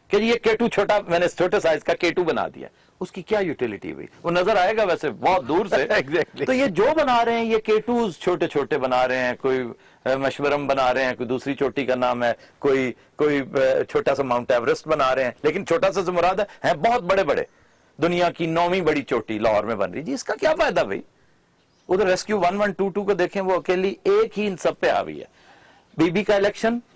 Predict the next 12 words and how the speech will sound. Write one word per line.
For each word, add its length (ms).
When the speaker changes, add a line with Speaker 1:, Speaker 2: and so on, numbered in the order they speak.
Speaker 1:
मुशर्रफ 500
बेचारा 360
फिजल 420
आउट 200
कर 100
गया। 440
अब 100
आइए 240
दो 240
वाले 220
इलेक्शन 340
पे। 260